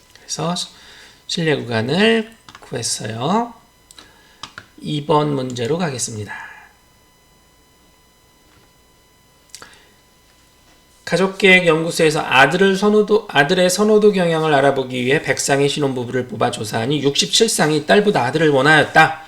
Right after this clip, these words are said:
이들 선호도 비율에 대한 구십구 퍼센트 신뢰 구간을 구하여라. 자, 그러면 백 쌍 중에 육십칠 쌍이 아들을 원했다. 아들 선호도는 백 분의 육십육이에요. 이게 바로 뭐예요? 아들 선호도에 대한,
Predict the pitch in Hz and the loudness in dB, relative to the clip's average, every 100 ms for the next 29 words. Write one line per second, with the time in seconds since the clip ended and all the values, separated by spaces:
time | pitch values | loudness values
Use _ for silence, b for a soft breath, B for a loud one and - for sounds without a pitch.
0 | B B B B - 185 208 226 208 - | B B B B -4 0 6 6 6 4
1 | 226 220 208 - 165 165 151 135 143 123 | 4 6 6 4 -4 4 6 6 4 0
2 | - 151 165 - 143 - 147 143 127 120 | -6 -6 -6 -6 -8 -6 -4 -4 -4 -2
3 | 151 151 143 147 139 135 - 135 135 135 | 2 2 2 2 2 0 0 2 2 4
4 | 147 143 B B B - 170 123 - 214 | 4 2 B B B -4 -2 -2 2 4
5 | 226 208 214 131 113 B B B - 156 | 4 4 4 2 -4 B B B -6 -4
6 | - 240 233 214 214 208 208 208 196 160 | 2 2 2 4 6 8 8 6 4 0
7 | - 190 - 240 226 - 208 190 202 202 | -4 -2 -2 0 0 2 2 2 4 6
8 | 208 208 - 139 143 185 202 175 160 147 | 4 2 0 2 2 6 6 6 2 0
9 | - 160 131 139 180 214 208 208 156 185 | 0 0 0 -2 -2 2 4 4 2 0
10 | 185 127 - 170 151 127 196 147 147 151 | -2 -6 -4 -4 -4 -4 -4 -2 0 0
11 | 120 110 110 _ b b b b 151 165 | -2 -4 -12 _ b b b b -4 0
12 | 190 151 156 147 123 123 147 254 - - | 0 0 -4 -2 0 2 4 2 -2 -12
13 | - 135 143 175 175 - 214 220 208 185 | -6 -6 -4 -6 -4 -4 -2 0 0 2
14 | 156 143 139 139 220 302 | 2 2 0 0 0 -2